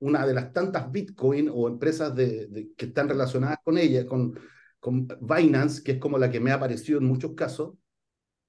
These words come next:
<clears throat> y entran platas? Y él supuestamente hace un, empieza a mirar más o menos de dónde viene el dinero, y como que dice, y como que no lo pescan,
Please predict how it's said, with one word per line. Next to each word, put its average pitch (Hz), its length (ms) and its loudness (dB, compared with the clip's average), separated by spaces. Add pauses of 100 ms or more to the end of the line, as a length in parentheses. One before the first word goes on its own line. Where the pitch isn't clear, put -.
<clears throat> - 880 -16
y 139 140 2
entran 175 380 0
platas? - 680 -4 (880)
Y 180 500 0
él 226 540 4 (460)
supuestamente 247 1080 4 (240)
hace 180 260 0
un, 170 520 -2
empieza 165 320 0
a 175 40 2
mirar 196 380 4
más 175 140 0
o - 20 0
menos 190 320 0
de 175 80 0
dónde 196 320 0
viene 196 220 -2
el 190 100 -2
dinero, 190 640 -2 (1080)
y 160 120 4
como 160 180 4
que 160 160 6
dice, 226 800 0
y 160 200 2
como 156 200 0
que 156 100 0
no 160 80 0
lo 165 100 2
pescan, 214 640 -2